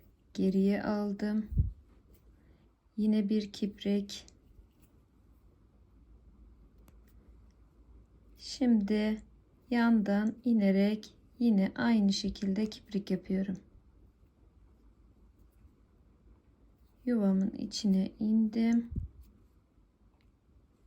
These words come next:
Yine kiprik, bakın.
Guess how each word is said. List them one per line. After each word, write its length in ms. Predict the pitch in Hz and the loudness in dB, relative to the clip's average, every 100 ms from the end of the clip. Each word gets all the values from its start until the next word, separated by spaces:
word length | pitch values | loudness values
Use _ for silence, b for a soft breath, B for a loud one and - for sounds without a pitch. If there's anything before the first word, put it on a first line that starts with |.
| _ _ _ - _ _ _ _ _ _ _ - - _ _ | _ _ _ -20 _ _ _ _ _ _ _ -20 -20 _ _
Yine 300 | 254 226 214 | 2 2 0
kiprik, 560 | - 196 - 190 - - | -2 -6 -4 -12 -8 -6
bakın. 260 | 202 - | -6 -6